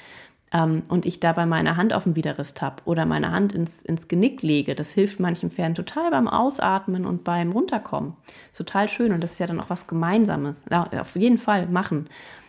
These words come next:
Nur eben in Vorbereitung. Also immer gucken, wie ist denn das Pferd in der Lage, auf mich zu reagieren und was kann es gut und was nicht.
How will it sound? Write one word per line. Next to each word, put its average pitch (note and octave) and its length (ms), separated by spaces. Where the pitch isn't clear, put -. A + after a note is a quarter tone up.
Nur G3+ 280
eben A#3 400
in F#3 240
Vorbereitung. F#3 800
Also E3+ 200
immer A#3+ 280
gucken, C4+ 420
wie A3+ 600
ist A#3 320
denn A3+ 160
das G3+ 140
Pferd F#3+ 240
in F#3 120
der F3+ 100
Lage, F3 420
auf E3+ 180
mich F#3 200
zu - 100
reagieren E3+ 460
und F#3+ 100
was E3+ 160
kann F3 200
es F3 120
gut F3 220
und E3 100
was D#3 180
nicht. F3+ 360